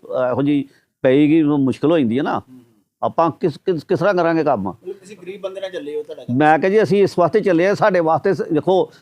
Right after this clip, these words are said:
Speaker 1: ਅੱਜ ਮੇਰਾ ਫੜਿਆ, ਕੱਲ੍ਹ ਨੂੰ ਫਿਰ ਪਾਈਪਾਂ ਜਾਣਗੀਆਂ, ਹਰ ਇੱਕ ਦੁਕਾਨਦਾਰ ਦੀ ਜਾਂਦੀਆਂ ਪਾਈਪਾਂ, ਈ ਰਿਕਸ਼ਾ ਤੇ ਜਾਂਦੀਆਂ ਨੇ, ਕਿਉਂਕਿ ਦੂਸਰੇ ਰਿਕਸ਼ੇ ਬਿਲਕੁਲ ਬੰਦ ਹੋ ਗਏ ਦੇ ਆ ਤੇ ਪਾਈਪਾਂ ਜਿਹੜੀਆਂ ਨੇ, ਕੋ-, ਤੁਸੀਂ ਆਓ ਸਾਡੇ ਕੋਲ ਕਸਟਮਰ,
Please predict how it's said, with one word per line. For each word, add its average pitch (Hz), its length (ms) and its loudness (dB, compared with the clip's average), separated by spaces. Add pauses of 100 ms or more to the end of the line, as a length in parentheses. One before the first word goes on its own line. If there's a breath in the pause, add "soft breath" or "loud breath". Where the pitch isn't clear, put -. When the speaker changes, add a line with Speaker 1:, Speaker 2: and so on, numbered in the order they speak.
(240 soft breath)
Speaker 1:
ਅੱਜ 175 120 4
ਮੇਰਾ 160 400 4 (240)
ਫੜਿਆ, 143 220 4
ਕੱਲ੍ਹ 165 200 0
ਨੂੰ 190 100 0
ਫਿਰ 175 160 0
ਪਾਈਪਾਂ 156 300 2
ਜਾਣਗੀਆਂ, 160 360 2
ਹਰ 185 220 4
ਇੱਕ 240 140 4
ਦੁਕਾਨਦਾਰ 180 460 2
ਦੀ 160 140 2
ਜਾਂਦੀਆਂ 139 260 0
ਪਾਈਪਾਂ, 127 400 0 (200)
ਈ 156 100 4
ਰਿਕਸ਼ਾ 151 240 -2
ਤੇ 135 100 -4
ਜਾਂਦੀਆਂ 101 340 -8
ਨੇ, 95 140 -12 (840)
ਕਿਉਂਕਿ 202 200 4
ਦੂਸਰੇ 190 300 4
ਰਿਕਸ਼ੇ 190 200 2
ਬਿਲਕੁਲ 175 280 2
ਬੰਦ 180 220 4
ਹੋ 214 80 4
ਗਏ 175 100 2
ਦੇ 151 120 4
ਆ 143 140 2 (500)
ਤੇ 147 40 0
ਪਾਈਪਾਂ 175 460 2
ਜਿਹੜੀਆਂ 180 360 2
ਨੇ, 185 140 0
ਕੋ-, 175 160 -4
ਤੁਸੀਂ 185 300 2
ਆਓ 180 240 4
ਸਾਡੇ 175 200 2
ਕੋਲ 156 120 0
ਕਸਟਮਰ, 160 460 0